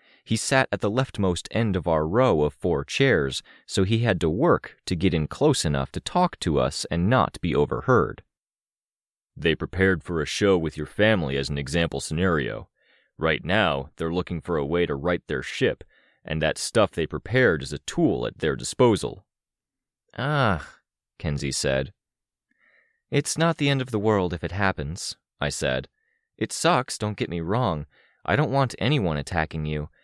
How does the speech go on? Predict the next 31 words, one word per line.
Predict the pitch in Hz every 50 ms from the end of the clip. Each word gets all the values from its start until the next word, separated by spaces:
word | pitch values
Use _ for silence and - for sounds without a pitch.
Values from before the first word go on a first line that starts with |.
| _ _ _ _ _ _ _ -
But | 117 113
we | 143 143
planned | - - - 160 180 180 160 -
for | - - 85 76 78
it, | 76 - _ _ -
we | 101 98
have | 92 110 113 101
a | 98
strategy. | - - - 123 123 127 107 80 - - 80 78 82 - _ _ _ _ _ _ _ -
There | 92 -
shouldn't | - - 139 160 180 156 -
be | - 131 165 139
any | 101 95 98
big | 90 - 117 123 -
surprises." | - - - 131 131 147 165 117 85 69 60 - - - _ _ _ _ _ _ _ _ _ _ _ _ _ _ _ -
She | - - 92 82
nodded. | 78 78 73 69 60 55 57 - _ _ _ _ _ _ _ _ _ _ _ _ _ _ _ _ _ _ -
"Let's | 135 185 220 - -
think | - - 180 175 160 -
other | - 101 110 107 101 92
approaches. | 82 - - - 76 71 - - 64 - - - - _ _ _ _ _ _ _ _ _ -
Do | - 110
they | 95 131 135
hit | 131 170 - - -
any | - 101 120 135 147
of | 147 147
us | 151 160 170 -
on | 107 92 90
credibility?" | 87 - 113 113 113 85 90 82 87 98 110 139 156 180 185 _ _ _ _ _ -
I | 82 78
asked. | 73 69 65 62 69 - - - -